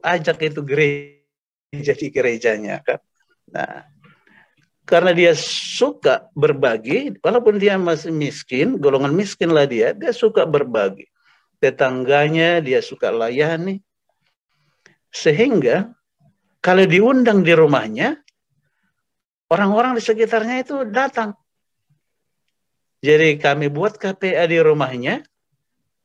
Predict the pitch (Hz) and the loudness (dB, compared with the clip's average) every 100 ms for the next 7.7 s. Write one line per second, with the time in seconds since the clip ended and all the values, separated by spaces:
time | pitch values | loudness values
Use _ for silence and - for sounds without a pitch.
0 | _ _ _ _ _ _ _ - 143 117 | _ _ _ _ _ _ _ 0 0 -2
1 | _ _ _ _ _ _ _ - 196 226 | _ _ _ _ _ _ _ -8 -2 -2
2 | 220 240 240 202 196 233 277 254 202 156 | 2 0 2 -2 -2 -4 -4 -2 -2 0
3 | 160 151 127 120 139 156 214 175 131 202 | 2 2 0 -2 -2 0 -2 -2 -4 -4
4 | 202 196 170 147 135 139 139 143 135 131 | 0 2 2 0 -2 -6 -4 -4 0 0
5 | 120 113 107 117 139 311 - _ _ _ | 0 -2 -4 -2 0 0 -4 _ _ _
6 | _ - - 120 - - 131 151 - 135 | _ -10 -4 -4 -4 0 4 2 0 -2
7 | 110 110 95 - 156 - - | -4 -2 -2 -2 -4 -6 -10